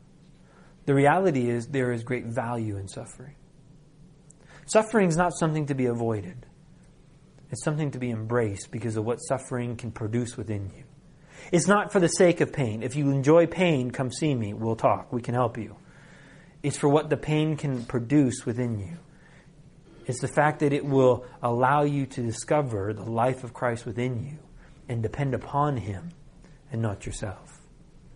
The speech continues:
But to experience that, you have to go through suffering.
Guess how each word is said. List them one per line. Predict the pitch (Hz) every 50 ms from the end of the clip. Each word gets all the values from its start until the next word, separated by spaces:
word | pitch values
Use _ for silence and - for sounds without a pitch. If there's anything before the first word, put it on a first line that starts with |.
| - - - - - - - - - -
But | - 127 -
to | 147 131
experience | 123 - - - - 160 156 156 156 147 131 - -
that, | 120 107 104 104 110 - 113
you | 120 113
have | - - - 147 139 131 - - -
to | -
go | 135 127 123 117 113 110
through | - 123 110
suffering. | - - 123 113 - - 117 113 - -